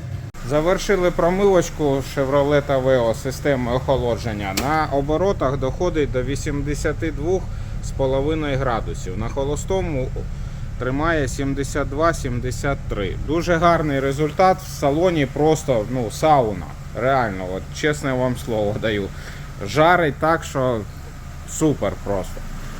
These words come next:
Е, до речі, хотів сказати, антифриз власник привіз свій, йому порекомендували залити хепу Ж одинадцятий. Вони бувають синього забарвлення і зеленого.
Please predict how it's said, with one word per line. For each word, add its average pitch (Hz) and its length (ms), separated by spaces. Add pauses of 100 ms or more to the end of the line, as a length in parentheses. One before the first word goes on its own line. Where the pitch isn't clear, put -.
(400)
Е, 110 340
до 143 160
речі, 170 340
хотів 165 360
сказати, 156 500
антифриз 160 680
власник 151 440
привіз 156 400 (100)
свій, 208 340 (100)
йому 143 260
порекомендували 147 1000
залити 139 540
хепу 170 340
Ж 151 240
одинадцятий. 127 720
Вони 135 280
бувають 147 480
синього 175 480
забарвлення 123 680
і 143 160
зеленого. 110 720